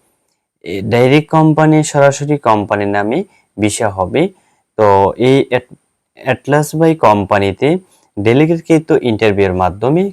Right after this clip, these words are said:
কর্মী নেবে। তো প্রিয় বন্ধুরা, ডেলিগেটকৃত ইন্টারভিউ হবে আঠারো ও উনিশ,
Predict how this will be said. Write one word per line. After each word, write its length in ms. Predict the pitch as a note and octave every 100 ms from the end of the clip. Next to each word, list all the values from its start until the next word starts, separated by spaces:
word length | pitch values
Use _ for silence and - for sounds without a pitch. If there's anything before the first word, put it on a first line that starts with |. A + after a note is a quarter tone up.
| -
কর্মী 340 | A2 G2 F#2+
নেবে। 320 | F2+ E2+ D#2+ - _ _ _ _
তো 140 | A2 G#2+
প্রিয় 240 | - B2
বন্ধুরা, 400 | B2+ C#3 A2+ C#3 - _ _
ডেলিগেটকৃত 920 | A2 C3 D#3 E3+ D#3+ D#3+ D#3 - D#3+ D3+
ইন্টারভিউ 440 | A#2+ A#2 A#2 A#2 B2+
হবে 380 | G#2 F2+ G#2 C#3+ _ _ _
আঠারো 600 | A2 A2+ - C#3 D3+ D#3+
ও 200 | - G2+ -
উনিশ, 560 | A2+ A2 C#3+ F#3 -